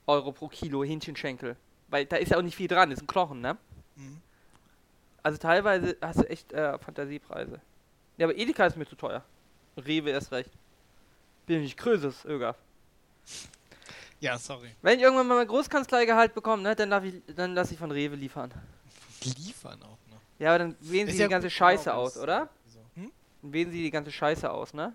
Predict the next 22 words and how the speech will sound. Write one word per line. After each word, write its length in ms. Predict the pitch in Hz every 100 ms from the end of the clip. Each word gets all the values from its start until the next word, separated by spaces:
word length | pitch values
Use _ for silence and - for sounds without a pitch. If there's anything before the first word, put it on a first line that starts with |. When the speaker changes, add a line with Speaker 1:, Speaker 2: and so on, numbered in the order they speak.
| -
Speaker 1:
An 100 | 135
Gemüse 380 | 131 131 123 123
und 140 | 120
so. 160 | 123 120 _ _ _
Was 120 | - 139
sie 60 |
nicht 120 | 139 127
loswerden. 540 | 139 147 - - 123 - _ - -
Speaker 2:
Ja, 160 | 143
möglich, 480 | 147 135 208 - -
ne? 60 | -
Speaker 1:
Ich 120 | 180
kaufe 240 | - 277 285
ja 100 | 233
auch 40 |
nie 140 | 220 277
das 120 | 269
erste 260 | 214 247 214
Produkt, 280 | 185 185
was 100 | 180
vorne 280 | - 175 185
liegt. 260 | 156 123